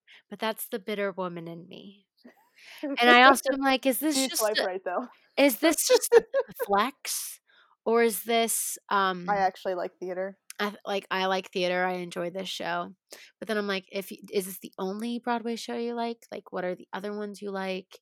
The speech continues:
Speaker 1: Let's have a conversation." But while we're talking about that, um, so the choreographer of the show, Andy
Speaker 2: Cincinnati native.
Speaker 1: Blankenbuehler, is a Cincinnati native, went to Saint X high school, Saint X High School, um, in Cincinnati.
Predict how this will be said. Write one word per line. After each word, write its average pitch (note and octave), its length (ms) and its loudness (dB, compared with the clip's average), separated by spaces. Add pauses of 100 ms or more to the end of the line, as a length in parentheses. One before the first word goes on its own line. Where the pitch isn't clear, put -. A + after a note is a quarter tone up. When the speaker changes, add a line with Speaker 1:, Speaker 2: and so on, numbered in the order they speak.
(400)
Speaker 1:
Let's - 140 -8
have F3+ 100 -12
a F3+ 60 -10
conversation." F#3 920 -14 (1040)
But A#3+ 180 8
while D4 240 10
we're C#4+ 120 10
talking A3+ 420 6
about F#3+ 300 0 (120)
that, - 600 -6 (400)
um, F#3 360 -4
so B3 220 -6
the A#3+ 80 -6
choreographer A#3 800 2
of E3+ 60 -6
the F3+ 80 -8
show, E3 420 -6 (960)
Andy A3 200 0
Speaker 2:
Cincinnati A3+ 260 0
native. G3+ 300 0
Speaker 1:
Blankenbuehler, G3+ 220 2 (100)
is G#3+ 120 -2
a A3+ 60 -4
Cincinnati B3+ 480 -2
native, F3+ 340 -2
went G#3 180 -4
to G#3+ 180 -4
Saint G3 260 -6
X F#3+ 220 -8
high F3+ 140 -4
school, - 260 -12 (160)
Saint D4 340 -4 (180)
X - 440 -2 (560)
High G#3 100 -2
School, F#3 460 -8 (840)
um, F3+ 200 -4
in G3 120 -10
Cincinnati. G#3+ 560 -4